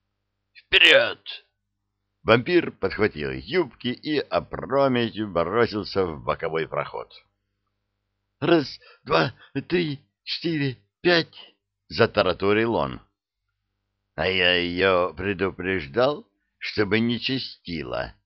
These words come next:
задумчиво спросил сталкер у одувана с Арчибальдом.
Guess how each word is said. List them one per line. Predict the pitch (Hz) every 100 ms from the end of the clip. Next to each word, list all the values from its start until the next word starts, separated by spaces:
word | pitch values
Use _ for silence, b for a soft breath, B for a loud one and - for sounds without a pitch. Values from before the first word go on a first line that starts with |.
| _ _ _ _ -
задумчиво | - 113 127 120 98 104 101
спросил | - 95 87 95 85
сталкер | - 135 131 - 101 82 - b b b
у | 95 98
одувана | 90 85 95 117 113 104
с | 92
Арчибальдом. | 104 92 - 117 92 64 58 60 57